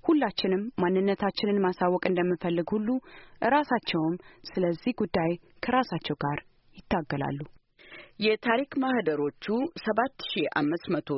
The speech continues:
Speaker 2: ጽሑፎችን፣ ሁለት ሺህ አምስት መቶ ፎቶግራፎችን ያካትታሉ። የታላቋን እንስት አሜሪካዊት የቀድሞ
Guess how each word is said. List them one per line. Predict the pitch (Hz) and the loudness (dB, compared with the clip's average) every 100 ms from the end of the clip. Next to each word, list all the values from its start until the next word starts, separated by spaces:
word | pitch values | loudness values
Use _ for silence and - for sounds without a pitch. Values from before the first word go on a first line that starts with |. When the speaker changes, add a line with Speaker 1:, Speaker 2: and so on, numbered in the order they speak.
| 127 | -4
Speaker 2:
ጽሑፎችን፣ | - 143 - 143 - 190 254 - - | -4 -4 -4 -6 -4 -4 -4 -6 -12
ሁለት | - 143 170 - - | -6 -4 -4 -6 -8
ሺህ | 156 165 - | -4 -4 -2
አምስት | 151 156 156 - | -2 -2 -4 -4
መቶ | 147 - 180 277 | -4 -2 -2 -4
ፎቶግራፎችን | - 214 170 143 139 139 - 151 - 254 277 - - - | -4 -4 -2 -4 -2 -4 -2 -6 -2 -2 -2 -8 -10 -4
ያካትታሉ። | 247 - 147 - - 135 135 131 - - - - - - | -4 0 -2 -2 -4 -2 -2 -6 -10 -20 -20 -18 -18 -6
የታላቋን | 147 147 151 151 151 147 - 147 131 | -6 -2 -2 0 -2 -4 -4 -4 -2
እንስት | - 147 180 - - - | 0 0 -2 -6 -4 0
አሜሪካዊት | 147 143 143 - 139 170 - - - | 0 0 -4 -2 0 0 -4 -14 -8
የቀድሞ | 143 147 143 - 151 160 | -4 -2 -2 -2 -2 -2